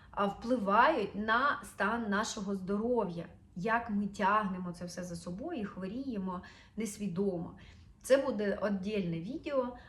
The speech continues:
а сьогодні ми саме про це проговорення. Дивіться, дуже важлива тема, дуже важлива точка. Жінка має право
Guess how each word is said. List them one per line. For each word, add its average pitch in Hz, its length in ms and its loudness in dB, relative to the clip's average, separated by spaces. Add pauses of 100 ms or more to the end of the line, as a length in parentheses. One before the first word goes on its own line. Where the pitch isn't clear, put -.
а 185 280 0
сьогодні 208 460 -2
ми 240 260 0
саме 233 340 -2
про 208 260 -4
це 202 140 -6
проговорення. 196 760 -4
Дивіться, 208 400 -8 (420)
дуже 320 240 0
важлива 226 460 0
тема, 196 480 0 (100)
дуже 254 240 -4
важлива 208 400 -2
точка. 202 600 -4 (560)
Жінка 220 680 0 (1300)
має 226 440 4
право 208 680 2